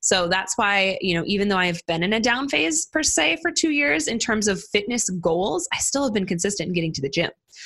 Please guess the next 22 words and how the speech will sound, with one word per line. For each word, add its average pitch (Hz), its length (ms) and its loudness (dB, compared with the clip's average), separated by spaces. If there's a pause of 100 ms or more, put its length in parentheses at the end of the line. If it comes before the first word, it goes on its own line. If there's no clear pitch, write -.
(180)
So 185 420 2
that's, 196 520 0
that's 190 300 0
what 190 80 -2
I 175 60 0
can 175 180 -4
rely 165 300 0
on. 85 120 -2
That 165 180 -2
is 185 140 2
a 180 60 -2
bottom 156 260 -2
line 165 200 -2
for 156 140 -8
me, 160 180 -4
is 165 220 -8
making 165 240 -2
sure 156 200 -4
I 156 40 -4
move 160 180 -4
my 160 80 -8
body. - 340 -4